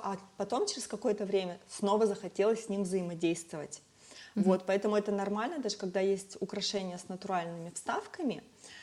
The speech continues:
Speaker 1: хочется носить, носить, допустим, там
Speaker 2: Да, да,
Speaker 1: кольцо,
Speaker 2: да.
Speaker 1: потом хоп, ну прям вот не хочется, не хочется, не надо, потому что камни, а, они действительно очень сильные.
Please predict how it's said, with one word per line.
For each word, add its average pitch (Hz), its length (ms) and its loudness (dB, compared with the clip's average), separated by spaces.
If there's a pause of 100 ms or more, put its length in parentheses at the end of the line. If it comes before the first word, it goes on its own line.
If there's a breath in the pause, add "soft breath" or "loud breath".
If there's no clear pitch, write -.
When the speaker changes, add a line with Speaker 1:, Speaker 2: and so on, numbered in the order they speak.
(280 loud breath)
Speaker 1:
хочется 196 540 4
носить, 190 380 0
носить, 185 480 -4 (180)
допустим, 247 560 -4
там 220 280 -2
Speaker 2:
Да, 190 300 6
да, - 0 -
Speaker 1:
кольцо, 202 200 4
Speaker 2:
да. 196 160 -2 (360 loud breath)
Speaker 1:
потом 226 320 6
хоп, - 420 -2
ну 269 180 0
прям 269 200 4
вот 262 140 0
не 254 120 4
хочется, 202 600 0
не 196 140 -2
хочется, - 460 0
не 175 120 -6
надо, 185 460 -6 (800)
потому 208 220 0
что 202 140 -4
камни, 262 580 -2 (340 loud breath)
а, 170 580 -8 (120)
они 190 260 2
действительно 214 560 -2
очень 180 320 -6
сильные. 185 600 0